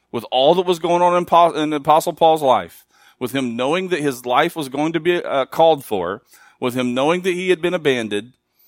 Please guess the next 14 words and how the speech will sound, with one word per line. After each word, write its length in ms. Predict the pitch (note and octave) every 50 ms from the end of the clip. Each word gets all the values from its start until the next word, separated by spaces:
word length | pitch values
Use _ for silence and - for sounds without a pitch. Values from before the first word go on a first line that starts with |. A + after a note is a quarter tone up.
| _ _ _ _
with 140 | - C#3 B2
him 180 | C#3 C#3 C#3
knowing 300 | C3 C3+ C#3+ D#3+ F3+ F#3+
that 80 | F3+ F#3
he 180 | D#3+ E3 F3+ E3+
had 220 | E3 F3 E3 D3
need, 560 | D#3 E3 F3 E3 C#3+ A2 G#2 G#2+ A2+ C3 C3 _ _
he 140 | - C3 C3
had 140 | C3 B2+ A2
one 260 | G#2+ A#2+ C#3+ D3 D3+
thing 180 | D3+ D3+ D3 D3
on 100 | C#3 C3+
his 160 | C#3 C3 A#2+
mind. 380 | B2+ A#2 G2+ F#2 E2+ E2 _